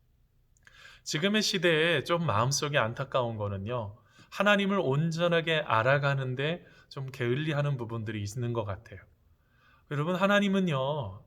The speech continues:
늘 우리를 만나고 싶어 하시잖아요. 늘 함께하고 싶어 하시고 우리와 동행하시기를 원하시는 분이 하나님 아니시겠습니까?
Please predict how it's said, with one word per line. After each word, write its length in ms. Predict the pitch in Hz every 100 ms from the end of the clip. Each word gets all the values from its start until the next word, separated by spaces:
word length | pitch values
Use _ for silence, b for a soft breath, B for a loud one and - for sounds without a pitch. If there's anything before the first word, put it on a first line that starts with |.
| -
늘 300 | 127 160 226
우리를 280 | 160 202 214
만나고 520 | 170 120 165 202 185
싶어 380 | 156 139 - 127
하시잖아요. 580 | 104 - 107 101 92 95 - _ _ _ _ _
늘 280 | 120 143 156
함께하고 520 | 196 190 180 151 143
싶어 360 | 135 131 - 117
하시고 560 | 107 120 - 170 - b b b
우리와 340 | 117 123 123
동행하시기를 760 | 123 123 131 127 117 - 117 117
원하시는 560 | 107 107 113 123 110 104
분이 240 | 104 107 b b
하나님 380 | - 156 139 147
아니시겠습니까? 920 | 113 110 - 120 - 113 95 - 143